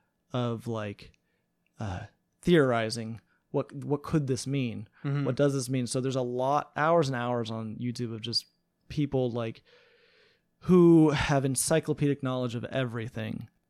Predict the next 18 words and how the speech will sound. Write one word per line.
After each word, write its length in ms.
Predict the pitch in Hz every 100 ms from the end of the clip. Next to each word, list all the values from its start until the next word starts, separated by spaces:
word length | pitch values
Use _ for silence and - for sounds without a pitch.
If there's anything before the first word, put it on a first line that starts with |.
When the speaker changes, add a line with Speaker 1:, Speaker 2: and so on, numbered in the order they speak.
| _
Speaker 1:
um, 580 | - 123 110 110 110 123 - _ _ _ _ _ -
coming 240 | 190 190
up 100 | 175
with 180 | 160 -
theories 500 | 165 160 156 143 127
as 140 | 131 120
to 80 |
why 280 | 131 135 135
things 240 | 131 135 117
happen 300 | 123 120 131
or 140 | 135
where 380 | 139 135 151 160
it's 120 | 156
gonna 200 | - 156
go, 300 | 151 165 156
where 200 | 131 139
someone's 300 | 131 139 135
gonna 300 | 123 131 127